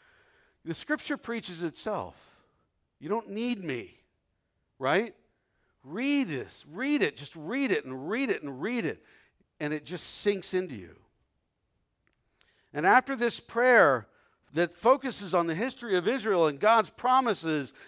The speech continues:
and provisions and personal acknowledgement of their sin, the Levites lead the exiles in this prayer of restoration, right? And let's hope that that is true repentance, right?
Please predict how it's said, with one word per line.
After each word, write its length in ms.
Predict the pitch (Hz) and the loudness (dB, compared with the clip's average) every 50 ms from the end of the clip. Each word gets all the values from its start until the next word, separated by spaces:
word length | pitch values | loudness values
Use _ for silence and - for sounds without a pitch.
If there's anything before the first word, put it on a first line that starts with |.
| - - | -10 -8
and 160 | 165 160 - | -8 -6 -2
provisions 640 | 165 180 160 175 254 277 202 185 202 170 147 135 - - - - - | -4 -2 0 2 0 2 2 2 2 2 2 -2 -8 -16 -20 -14 -6
and 300 | - 170 175 180 180 - | 0 0 0 0 0 -6
personal 480 | - - 233 277 254 - 233 220 196 185 | -6 -2 -2 -2 -2 -2 -2 -2 0 0
acknowledgement 640 | 180 165 156 190 214 240 254 247 226 175 190 208 196 | 0 0 2 4 6 6 6 4 2 0 -2 0 0
of 100 | 214 156 | 0 0
their 120 | 165 175 160 | 0 -2 -2
sin, 300 | - - 269 277 233 208 | -2 -2 -2 -2 2 4
the 100 | 180 170 | 2 4
Levites 440 | 170 214 262 240 214 190 175 - | 2 2 0 4 4 4 4 2
lead 380 | 165 165 175 220 254 269 269 254 | -2 -6 -4 -2 -2 -2 -2 -2
the 140 | 214 196 180 | 0 4 4
exiles 720 | 175 175 151 135 135 123 117 117 117 120 127 - - _ _ _ _ _ _ _ - | 4 4 2 0 0 2 2 0 -2 -4 -6 -8 -14 _ _ _ _ _ _ _ -10
in 180 | 143 143 147 143 | -8 -6 -4 -4
this 160 | 135 127 - | -6 -8 -10
prayer 320 | - - 139 131 131 139 | -12 -8 -6 -4 -2 -4
of 120 | 143 131 147 | -4 -4 -4
restoration, 800 | 143 139 - - 175 175 190 226 269 254 - - - 120 87 76 _ _ _ _ _ | -6 -6 -6 -10 -10 -8 -8 -10 -10 -12 -14 -16 -16 -16 -18 -18 _ _ _ _ _
right? 320 | - 98 101 131 165 - - _ _ _ _ _ _ _ _ _ _ _ _ _ _ _ _ _ _ _ _ _ _ | -14 -10 -10 -10 -10 -12 -14 _ _ _ _ _ _ _ _ _ _ _ _ _ _ _ _ _ _ _ _ _ _
And 140 | 110 110 117 | -14 -10 -6
let's 220 | 127 135 127 - - | -6 -6 -6 -6 -4
hope 220 | 165 180 175 - | -4 -4 -4 -2
that 200 | 202 175 - - | -6 -6 -6 0
that 220 | 180 165 170 170 | 2 2 2 2
is 160 | 175 156 - - | 2 -2 -4 -6
true 340 | - - - 180 175 180 | -12 -8 -4 -2 -2 -2
repentance, 840 | 175 185 190 - - - 240 254 - - - 165 139 101 - - - | -2 -6 -10 -10 -6 -6 -6 -6 -6 -8 -8 -8 -8 -10 -12 -12 -6
right? 340 | 131 117 135 175 208 185 | -2 0 0 0 0 -4